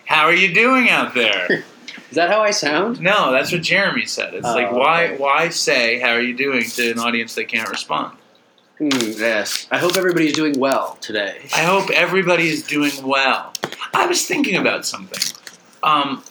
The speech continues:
Speaker 1: I was wondering, you know, we, we get analytics on this show.
Speaker 2: Yeah, we have listeners from Australia, Sweden. A lot of people from Sweden.
Speaker 1: How many?
Speaker 2: Like fifty listens or something.
Speaker 1: Really?
Speaker 2: Yeah, like, fifty downloads from,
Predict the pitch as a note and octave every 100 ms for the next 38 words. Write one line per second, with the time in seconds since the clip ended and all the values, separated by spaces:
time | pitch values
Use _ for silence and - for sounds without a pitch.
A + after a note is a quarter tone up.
0 | - D#3+ E3+ E3+ E3 A3 C4+ F#3+ D3 A#2+
1 | A#2+ - D#3+ D3 D3+ D3+ D#3 F#3 G3+ G3+
2 | D#3+ D#3+ D3 D#3+ C#3 G#2 - - - A#2
3 | A2+ A2 A#2 _ - - A#2 G#2 - -
4 | G3+ G3+ A3+ - E3 G#3+ A#3 A3+ E3+ D#3+
5 | E3+ D3+ E3 D#3+ C#3+ A2+ - - C3+ B2
6 | A#2+ C#3 F3 A#3 A#3 - _ _ _ _
7 | - - - - E3 A#3 B2+ A2 C3 C#3+
8 | E3 C#3+ C#3 A2+ - A#2+ A2+ C3 D3 C#3+
9 | B2 F#2 - _ _ _ - - A#2 A#2
10 | - - _ - _ - B2+ B2+ A#2 A#2+
11 | B2 - E3+ - B3+ - D#3+ E3+ G#3 F#4+
12 | F4+ - G3 D#3+ C3+ - D#3 D#3+ D3 C3+
13 | B2+ B2+ B2+ - A#2+